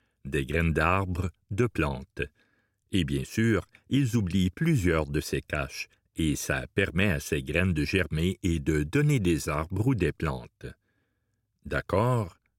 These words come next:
mais en ville. Monsieur Réal sait pertinemment qu'ils peuvent être une source de stress énorme. J'ai eu moi-même un écureuil qui avait décidé de s'installer dans mon entretoit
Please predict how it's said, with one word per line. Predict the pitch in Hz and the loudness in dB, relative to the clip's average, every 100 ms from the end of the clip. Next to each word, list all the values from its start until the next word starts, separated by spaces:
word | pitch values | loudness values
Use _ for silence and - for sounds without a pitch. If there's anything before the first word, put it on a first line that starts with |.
| _ _ | _ _
mais | 151 165 | -2 2
en | 104 85 | 2 2
ville. | 76 73 73 73 80 _ _ _ _ _ _ _ - | 2 0 0 -2 -4 _ _ _ _ _ _ _ 0
Monsieur | 131 - 196 | 0 2 0
Réal | 170 135 147 160 123 | 4 2 4 2 0
sait | - 80 73 | 2 2 2
pertinemment | - - - - 78 67 80 107 | 0 -2 -2 -4 -2 -2 2 2
qu'ils | 107 107 | 2 -2
peuvent | 90 110 - | 2 0 0
être | 147 156 - | 0 0 0
une | 101 85 | 2 2
source | - - 127 - | 2 0 0 0
de | 90 | -2
stress | 80 - 139 131 | -2 -2 -2 0
énorme. | 85 76 73 69 69 69 - _ _ _ _ _ - | 0 0 0 -2 -6 -8 -10 _ _ _ _ _ -6
J'ai | 90 87 | 0 2
eu | 78 | 2
moi-même | 76 82 98 80 90 85 | 2 2 4 4 2 2
un | 73 73 | 0 0
écureuil | 87 - - 78 98 | -2 0 0 2 2
qui | 104 87 | 2 0
avait | 78 80 | 2 0
décidé | 76 110 - 82 90 | 0 -2 0 0 0
de | 82 76 | 0 -2
s'installer | - 120 127 - 80 87 | -2 -2 -2 0 0 2
dans | 87 76 | 0 -2
mon | 76 76 | -2 0
entretoit | 107 123 95 76 92 90 | 0 2 0 0 2 2